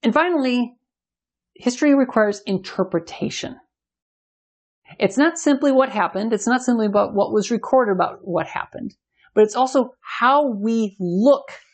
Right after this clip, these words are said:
at that recording. You know, history is, isn't just about the past. It's how we relate to the past, our connection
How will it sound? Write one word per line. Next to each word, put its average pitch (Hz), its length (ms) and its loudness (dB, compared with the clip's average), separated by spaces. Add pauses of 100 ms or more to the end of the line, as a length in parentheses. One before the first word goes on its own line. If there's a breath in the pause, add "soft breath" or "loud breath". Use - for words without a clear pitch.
(520)
at 175 160 -2
that 165 180 2
recording. - 540 -6 (1600)
You 208 80 2
know, 208 60 2
history 330 440 2
is, - 200 -2 (140)
isn't 240 420 0
just 220 200 0
about 202 200 0
the 202 60 -6
past. 160 400 -4
It's 190 160 -6
how 202 200 0
we 214 240 2
relate 165 720 2 (300)
to 190 160 2
the 180 80 -2
past, - 380 -8
our 175 260 -2
connection 185 760 -4